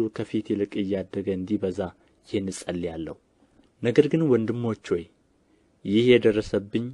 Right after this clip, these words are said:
በእውነት ወንጌልን ለማስፋት እንደሆነ ታውቁ ዘንድ እወዳለሁ። ስለዚህም እስራቴ ስለ ክርስቶስ እንዲሆን በንጉሥ ዘበኞች ሁሉና በሌሎች ሁሉ ዘንድ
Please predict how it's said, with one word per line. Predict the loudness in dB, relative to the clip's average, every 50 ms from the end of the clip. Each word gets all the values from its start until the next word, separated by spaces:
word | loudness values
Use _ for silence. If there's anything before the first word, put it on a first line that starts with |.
| -14 _ _
በእውነት | 0 2 4 4 4 2 -2 -2
ወንጌልን | -2 -2 -2 -2 -2 0 0 2 2 2
ለማስፋት | 0 0 0 -2 -4 -6 -8 -12 -6 -4 -4 -4 -4 -6 -10 -18 -20 _ _ -8
እንደሆነ | -6 -6 -6 -6 -6 -6 -4 -4 -4 -6 -8 -6
ታውቁ | 0 2 2 2 2 0 -2 -2
ዘንድ | -2 -2 0 0 0
እወዳለሁ። | 0 0 0 0 -2 -2 -2 -2 -4 -6 -8 -10 -12 _ _ _ _ _ _ _
ስለዚህም | -8 2 4 4 4 4 2 -2 -2 -2 -2 -4
እስራቴ | -6 -6 -4 -2 -2 0 -2 -2 -2 -2 -2 -2 -4 -6 _ _ _ _ _ _ _
ስለ | -6 0 2 2
ክርስቶስ | 2 4 4 4 4 4 2 2 2 2 0
እንዲሆን | -4 -6 -4 -4 -2 -2 -2 -4 -6 -8 -16 -20 _ _ _ _ _ _ _ _ _ _
በንጉሥ | -2 0 0 0 0 2 0 0 -2 -6 0
ዘበኞች | 2 2 4 4 2 0 -2 -4 -6 -6 -8 -8
ሁሉና | -6 -6 -4 -4 -4 -4 -4 -4 -6 -8 -10 -12 _ _ _ _ _ _ _ 2
በሌሎች | 6 8 10 10 10 10 8 4
ሁሉ | 0 -2 0 0 2
ዘንድ | 2 2 0 0